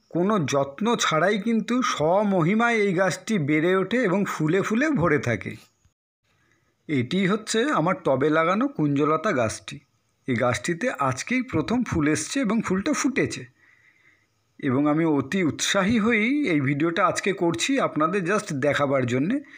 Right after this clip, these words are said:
এই গাছটাতে এখন প্রচুর পরিমাণে কুড়ি আছে এবং দু তিন দিন গেলেই কিন্তু এই গাছটা একদম ফুলে ফুলে ভরে উঠবে। এই গাছটি এমনই একটি গাছ, এই গাছে যদি ফুল নাও থাকে তবু এই ঝিরিঝিরি পাতার কারণে এই গাছটারই কিন্তু আলাদা একটা সৌন্দর্য আছে।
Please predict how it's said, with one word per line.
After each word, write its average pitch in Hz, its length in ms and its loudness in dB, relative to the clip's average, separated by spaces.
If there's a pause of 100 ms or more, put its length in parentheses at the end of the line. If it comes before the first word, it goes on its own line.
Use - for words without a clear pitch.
(280)
এই 135 100 0
গাছটাতে 131 420 0
এখন 208 220 0
প্রচুর 190 420 0
পরিমাণে 180 400 0
কুড়ি 151 320 0
আছে 170 240 -2
এবং 160 300 0
দু 131 180 0
তিন 170 260 -2
দিন 190 260 0
গেলেই 151 320 0
কিন্তু 214 280 -2
এই 196 80 0
গাছটা 143 360 0
একদম 208 220 0
ফুলে 143 320 0
ফুলে 208 260 0 (360)
ভরে 208 240 4
উঠবে। 110 340 0 (880)
এই 135 200 -2
গাছটি 131 500 -2
এমনই 160 400 2
একটি 220 280 -2
গাছ, 151 360 0
এই 151 120 0
গাছে 131 300 0
যদি 196 180 2
ফুল 185 400 0
নাও 156 280 2
থাকে 123 480 -2 (160)
তবু 131 280 0
এই 190 160 2
ঝিরিঝিরি 147 640 0
পাতার 175 460 0
কারণে 214 420 0
এই 202 120 0
গাছটারই 139 580 0
কিন্তু 226 300 -2
আলাদা 160 360 2
একটা 320 240 -2
সৌন্দর্য 233 540 2
আছে। 113 340 -2